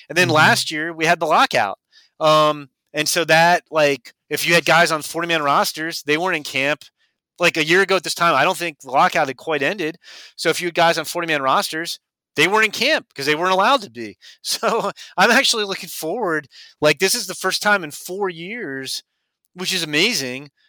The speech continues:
Speaker 1: that, that we will have a business as usual spring training where <laughs> everybody's there. I mean, I guess the guys could be playing the World Baseball Classic, but it will be, you know, va-, basically everybody's there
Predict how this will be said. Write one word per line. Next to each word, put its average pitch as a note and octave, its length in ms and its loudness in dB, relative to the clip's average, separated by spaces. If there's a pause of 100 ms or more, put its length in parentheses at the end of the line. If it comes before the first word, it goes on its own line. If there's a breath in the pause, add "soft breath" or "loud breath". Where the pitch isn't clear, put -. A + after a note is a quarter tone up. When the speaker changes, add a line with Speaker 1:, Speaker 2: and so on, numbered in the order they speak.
(220)
Speaker 1:
that, D3+ 240 4
that D3+ 100 -4
we F#3+ 120 -4
will F#3+ 120 0
have F3 260 2
a D3 100 -4
business F3 800 -4
as C#3+ 260 0
usual C#3+ 640 -10 (380)
spring F3+ 480 -6
training C#3+ 640 -2 (360)
where D3+ 200 0
<laughs> C#3+ 200 2
everybody's F#3 600 -2
there. D#3 540 0 (720 soft breath)
I C#3+ 80 -8
mean, D3 80 -2
I C3+ 120 2
guess C#3 200 -2
the C3 60 -8
guys B2+ 180 -2
could B2 120 -14
be A#2 60 -12
playing B2 180 -10
the A2+ 60 -16
World A2 140 -14
Baseball A2+ 300 -8
Classic, G#2+ 440 -8 (280 loud breath)
but D#3+ 100 2
it F3+ 100 2
will F#3+ 180 4
be, F#3 140 -12
you F#3+ 80 -2
know, D#3+ 40 -2
va-, D#3 340 -2
basically F3 460 2
everybody's F3 480 0
there D#3+ 560 0